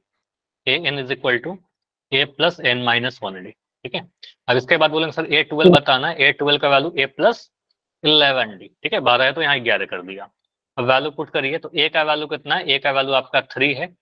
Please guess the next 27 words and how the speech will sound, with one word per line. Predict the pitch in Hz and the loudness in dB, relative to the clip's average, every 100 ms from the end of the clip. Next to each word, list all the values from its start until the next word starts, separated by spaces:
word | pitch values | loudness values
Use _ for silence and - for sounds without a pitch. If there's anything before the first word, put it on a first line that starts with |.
| _ _ | _ _
यहाँ | 117 107 | -2 0
पर | 120 | 0
पुट | 113 117 | -4 -2
कर | 131 113 | 0 2
दिया | 123 151 | 2 0
थ्री। | - 95 _ _ _ _ _ | -6 -16 _ _ _ _ _
ग्यारह | 123 120 139 139 156 | -2 2 2 4 2
की | 156 | 0
जगह | 147 | -2
पर | 147 143 | -2 -2
ग्यारह, | 123 123 131 180 | 2 2 4 2
D | 139 | 0
की | 127 131 | 0 0
जगह | 123 | 0
पर | 120 131 | 2 2
यहाँ | 113 | 0
पर | 117 143 | -2 -8
छह | - 104 | -10 -14
गुना | - _ 110 98 | -16 _ -8 -8
छह। | - - 113 _ _ | -10 -18 -20 _ _
बिल्कुल | 120 127 147 | -2 0 0
सही | 131 127 135 | 2 4 4
आ | 123 | 2
रहा | 123 | 0
है | |
आपका | 113 - | -2 -8
answer, | 117 - | -10 -12